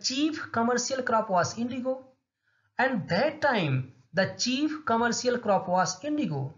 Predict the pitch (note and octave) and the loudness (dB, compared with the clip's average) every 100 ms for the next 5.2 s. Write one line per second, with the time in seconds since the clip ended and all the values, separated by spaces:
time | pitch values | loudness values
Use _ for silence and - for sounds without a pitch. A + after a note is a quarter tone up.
0 | _ _ _ - E3 C4 A#3+ C4 C#4 A3 | _ _ _ -4 2 2 2 2 4 2
1 | C#3 - - - _ _ _ _ _ - | 2 -4 -8 -8 _ _ _ _ _ -2
2 | B3 A#3+ C#4+ D4+ D4+ - - A3 B3+ B3+ | 0 0 2 0 0 -10 2 4 4 2
3 | C4 G3 E3 A3+ - - B3 A#3+ A#3 A3+ | 0 0 0 -2 -6 -6 -6 -4 2 2
4 | A#3+ G#3 - - D4 D4 - G#3+ G#3 G3 | 2 -4 -8 -6 -4 -6 -2 0 0 2
5 | F#3+ F#3+ | 2 2